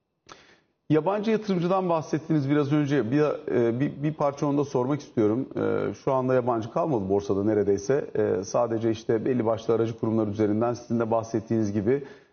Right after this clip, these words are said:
e, farklı farklı, e, alanlarda zaman zaman derinlik veren, zaman zaman piyasa üzerinde etkili olan alımlar, satımlar var. Algoritmik işlemler burada belirleyici.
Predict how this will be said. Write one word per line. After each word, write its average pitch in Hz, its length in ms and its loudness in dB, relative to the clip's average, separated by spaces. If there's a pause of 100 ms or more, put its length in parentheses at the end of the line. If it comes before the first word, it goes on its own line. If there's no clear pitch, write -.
(100)
e, 104 180 2
farklı 127 380 -4
farklı, 113 600 0
e, 107 40 2
alanlarda 117 960 0 (100)
zaman 123 280 0
zaman 123 340 0
derinlik 120 360 0
veren, 110 220 0
zaman 120 300 0
zaman 117 300 -2
piyasa 120 280 -2
üzerinde 117 340 0
etkili 117 280 -2
olan 113 260 2
alımlar, 113 360 0
satımlar 110 520 0
var. 123 160 0
Algoritmik 117 500 -2
işlemler 113 520 -2
burada 120 220 0
belirleyici. 104 580 0